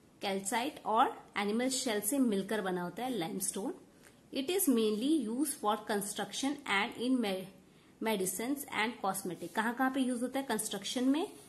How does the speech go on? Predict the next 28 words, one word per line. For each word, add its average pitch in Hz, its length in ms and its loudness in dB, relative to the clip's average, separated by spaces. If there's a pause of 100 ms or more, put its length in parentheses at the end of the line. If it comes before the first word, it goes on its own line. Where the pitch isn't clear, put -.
(200)
मेडिसिन 214 480 2 (120)
में 311 280 0
and 269 440 0
कॉस्मेटिक 214 600 -2
की 269 120 0
चीजों 185 300 -2
में 175 160 -2
भी 262 120 4
इसका 330 340 0
यूज 185 260 -2
किया 165 200 -8
जाता 160 260 -10
है। - 240 -14 (380)
The 220 100 2
most 269 320 2
common 254 340 4
example 196 560 0
of 247 160 0
limestone 196 720 0
is - 260 -2
chalk। - 440 -12
चॉक 247 280 4
जो 233 140 0
है 320 240 0
लाइमस्टोन 214 380 0
का 277 120 -2
सबसे 285 400 -2
कॉमन 233 380 0